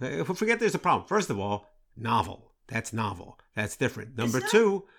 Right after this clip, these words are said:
Speaker 1: number two, well, it's different in
Speaker 2: It's
Speaker 1: that
Speaker 2: hardly novel. People have been drinking their coffee with butter for years.
Speaker 1: But not olive oil.
Speaker 2: Well, wonderful. But here,
Speaker 1: Yes.
Speaker 2: here's the problem
Speaker 1: What's
Speaker 2: with the
Speaker 1: the problem?
Speaker 2: article.
Speaker 1: What's the
Speaker 2: So the article is introducing all this
Speaker 1: Yeah.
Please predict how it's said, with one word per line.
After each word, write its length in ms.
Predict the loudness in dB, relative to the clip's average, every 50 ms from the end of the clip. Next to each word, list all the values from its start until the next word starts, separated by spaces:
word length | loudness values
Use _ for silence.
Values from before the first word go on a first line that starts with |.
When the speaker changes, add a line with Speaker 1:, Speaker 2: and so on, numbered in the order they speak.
| _ _ 0
Speaker 1:
number 260 | 2 2 2 2 -2
two, 420 | 2 4 4 6 6 4 2 -2 -4
well, 140 | -2 0 0 0
it's 120 | -2 -4
different 400 | -2 0 0 0 0 0 0 0
in 100 | 0 0
Speaker 2:
It's 160 | 0 0 0 -2
Speaker 1:
that 80 | 0
Speaker 2:
hardly 300 | 0 0 0 0 -2 -6 -4
novel. 380 | -4 -4 -4 -4 -6 -8 -12
People 300 | -8 -6 -6 -4 -4 -6
have 80 | -6 -6
been 100 | -6 -6
drinking 560 | -4 -6 -6 -6 -6 -8 -8 -8 -10 -14 -16 -20 -20 -20 -20 _
their 120 | -8 -8 -6
coffee 400 | -4 -4 -4 -4 -4 -6 -8 -6
with 280 | -6 -8 -10 -10 -6
butter 360 | -2 0 0 0 0 -2 -4
for 180 | -6 -8 -8 -6
years. 380 | -6 -6 -6 -6 -6 -6 -4 -4
Speaker 1:
But 140 | -4 -4
not 320 | -2 0 0 0 0 0 -2 -4
olive 380 | 2 2 4 4 4 2 0 -2
oil. 220 | -8 -10 -12 -16 _ _ _ -18 -10 -8
Speaker 2:
Well, 200 | -6 -6 -6 -8 -14 -18 _ _ _ _ _ _ _ -12
wonderful. 500 | -10 -8 -8 -8 -8 -8 -12 -14 -16 _ _ _ _ -2
But 160 | -2 -2 -2
here, 420 | -2 -2 0 4 6 6 6 6 4
Speaker 1:
Yes. 200 | 0 0 2 2
Speaker 2:
here's 220 | 4 2 2 2 0
the 80 | -6 -10
problem 380 | -8 -6 -4 -4 -4 -4 0
Speaker 1:
What's 200 | 0 0 0 0
Speaker 2:
with 40 | 0
the 60 | 0
Speaker 1:
the 40 | 2
problem? 140 | 2 2 2 0 -2
Speaker 2:
article. 200 | -4 -10 -16 -20 _ _ -2
Speaker 1:
What's 200 | -2 -2 -2 -4
the 60 | -8
Speaker 2:
So 100 | -8 -6
the 160 | -4 0 0 0
article 420 | 2 2 0 0 -2 -2 -4 -4
is 100 | -2 -2
introducing 640 | -4 -4 -4 -6 -6 -4 -2 -2 -2 -2 -4 -4 -4
all 180 | -4 -4 -4 -4
this 380 | -4 -6 -6 -6 -6 -6 -6 -4
Speaker 1:
Yeah. 140 | -4 -6